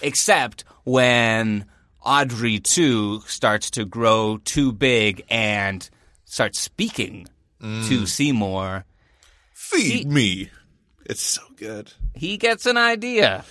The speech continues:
Speaker 1: I mean, the plant basically steers him in the direction. He says that, you know,
Speaker 2: Yeah.
Speaker 1: he might as well be plant food, this guy. And so he goes over with the plan to kill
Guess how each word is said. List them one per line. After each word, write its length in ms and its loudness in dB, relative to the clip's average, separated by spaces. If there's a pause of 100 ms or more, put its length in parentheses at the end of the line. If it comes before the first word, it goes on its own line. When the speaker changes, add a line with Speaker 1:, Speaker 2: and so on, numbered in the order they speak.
(140)
Speaker 1:
I 100 2
mean, 160 -2
the 80 0
plant 360 2
basically 440 0
steers 320 2
him 100 0
in 100 2
the 160 4
direction. 640 2
He 200 0
says 480 2
that, 440 6 (160)
you 140 -4
know, 80 0
Speaker 2:
Yeah. 60 -2
Speaker 1:
he 100 2
might 180 4
as 140 4
well 440 8 (280)
be 140 4
plant 380 0
food, 460 -2 (240)
this 320 -2
guy. 480 4 (260)
And 300 0
so 320 4
he 180 -4
goes 360 2
over 360 4
with 220 0
the 80 -10
plan 460 -6 (100)
to 460 -4
kill 680 0